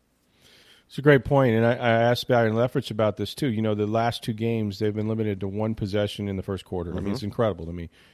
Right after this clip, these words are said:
Speaker 1: They had three plays, three plays in the first quarter last week. And when, you know, you, you have to be aware of who you're playing, right? Like,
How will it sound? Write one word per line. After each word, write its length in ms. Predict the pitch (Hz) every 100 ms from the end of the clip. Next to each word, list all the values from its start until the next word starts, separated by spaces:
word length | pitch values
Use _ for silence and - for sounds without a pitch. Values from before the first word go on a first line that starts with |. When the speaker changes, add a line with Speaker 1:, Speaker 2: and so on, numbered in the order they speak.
| _
Speaker 1:
They 80 | 135
had 160 | 131 101
three 640 | - 143 147 135 107 92 -
plays, 540 | - 123 123 104 87 -
three 240 | 165 170
plays 640 | - 151 156 110 80 - -
in 100 | 107
the 60 |
first 260 | 101 107 -
quarter 260 | 107 98 92
last 260 | 92 87
week. 220 | 117 107 - _ _ _ _ _ _
And 380 | - 117 117 120 _
when, 260 | - 135 147
you 140 | 151
know, 280 | 131 113 113 - - _ _
you, 180 | 127 135
you 140 | 143
have 220 | 127 202 -
to 80 | 180
be 120 | 156
aware 340 | 123 117 127
of 80 | 104
who 120 | 123
you're 120 | 117 95
playing, 400 | - 156 107 87
right? 240 | 95 113
Like, 240 | 107 98